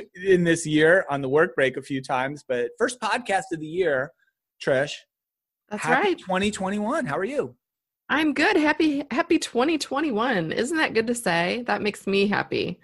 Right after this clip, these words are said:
Speaker 1: I think so.
Speaker 2: Yeah.
Speaker 1: I think it is good to say, and hopefully things will, uh, <laughs> only get better, right? Uh, Trish, here's a simple random question of the day.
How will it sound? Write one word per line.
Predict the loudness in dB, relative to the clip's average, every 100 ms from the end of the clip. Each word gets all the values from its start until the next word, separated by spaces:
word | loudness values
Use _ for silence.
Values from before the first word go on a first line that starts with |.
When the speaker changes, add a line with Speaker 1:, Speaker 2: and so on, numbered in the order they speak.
| -4
Speaker 1:
I | -4
think | -2 -4 -4
so. | -2 2 4 4 0
Speaker 2:
Yeah. | -2
Speaker 1:
I | -4
think | -4 -8
it | -4
is | -2 -2 -4
good | -6 -6
to | -8
say, | -2 2 2
and | 0
hopefully | -4 -4 -2 -2 -2
things | -2 -2 -4 -2
will, | 4 4 4 0
uh, | -4 -4 -4 -6 -12
<laughs> | -8 -4
only | -2 -2 -2
get | -2 -2
better, | -2 -2 -2 -4
right? | 0 2 2 0
Uh, | -2 -2 -4 -10 -18 0
Trish, | 0 2
here's | 0 0
a | -4 -14
simple | -8 -2 0 2
random | 4 4 2 -2
question | -2 -2 -2 -4
of | -4
the |
day. | 2 4 4 0